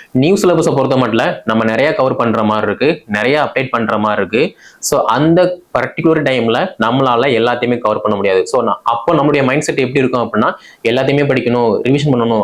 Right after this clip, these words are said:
அதை படிக்கணும், இதை படிக்கணும் அப்படிங்கிற மாதிரி இருக்குமே தவிர, ஆ, சிலபஸை கம்ப்ளீட் பண்ணணும் அப்படிங்கிற மாதிரி ஒரு மைண்ட் செட் வராது. So, நம்ம இப்ப இருந்தே படிச்சிட்டோம் அப்படின்னா, already நம்ம கையில சிலபஸ் இருக்கு. அப்ப அந்த சிலபஸை நம்ம கம்ப்ளீட் பண்ணி வச்சிட்டோம் அப்படின்னா,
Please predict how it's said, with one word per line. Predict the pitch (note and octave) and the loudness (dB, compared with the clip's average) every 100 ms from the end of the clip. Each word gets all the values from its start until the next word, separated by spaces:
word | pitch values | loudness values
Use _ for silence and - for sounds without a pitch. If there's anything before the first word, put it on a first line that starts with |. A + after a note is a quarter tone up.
| G2 | 0
அதை | B2+ | 0
படிக்கணும், | C3+ A#2+ B2 | -2 -2 0
இதை | A#2 | -2
படிக்கணும் | A#2+ A#2 A2+ | -2 -2 -2
அப்படிங்கிற | G#2+ A2 A2 | 0 0 2
மாதிரி | A2 | 0
இருக்குமே | A2 A2 G2+ | -2 -2 0
தவிர, | F#2+ F#2+ B2+ - - - - | 0 0 -2 -4 -14 -14 -4
ஆ, | A2 A2 | -2 0
சிலபஸை | C#3+ E3+ E3+ E3 C3 | 0 2 2 0 0
கம்ப்ளீட் | C3+ C3+ | 0 0
பண்ணணும் | B2+ B2 A#2 | 0 0 0
அப்படிங்கிற | A2+ A#2 A2 | 0 0 2
மாதிரி | A2 E3 | 2 0
ஒரு | A2+ A2+ A2 | 0 0 0
மைண்ட் | A#2 A#2+ | 0 -4
செட் | G#2 A#2 | -2 0
வராது. | G2 F#2+ F#2+ - - | 0 0 -4 -10 -6
So, | - | -2
நம்ம | C#3 C#3 | 0 2
இப்ப | C3+ C3 | 0 0
இருந்தே | E3 E3 E3+ | 2 2 2
படிச்சிட்டோம் | C#3+ C#3 D3 | 0 0 -2
அப்படின்னா, | B2+ A#2 D#3 F#3+ A#2+ | 0 0 0 0 0
already | B2+ C3 C3+ E3+ A#2 | 2 2 2 0 0
நம்ம | B2 | -2
கையில | B2+ B2+ C#3 C#3+ | 2 2 2 2
சிலபஸ் | C3+ C#3+ D3 A#2+ | 2 2 2 0
இருக்கு. | F#2+ B2 E3 - - - | 0 0 -2 -4 -18 -6
அப்ப | - D3 | -2 0
அந்த | E3 D#3 - | 2 2 2
சிலபஸை | D#3+ F#3+ G#3 F3+ | 2 2 2 2
நம்ம | D#3+ - | 0 0
கம்ப்ளீட் | C3+ D#3 D#3+ | 0 0 0
பண்ணி | D#3+ C#3 | 0 0
வச்சிட்டோம் | B2 C#3+ C3+ | 0 0 0
அப்படின்னா, | G#2+ A2+ | 0 0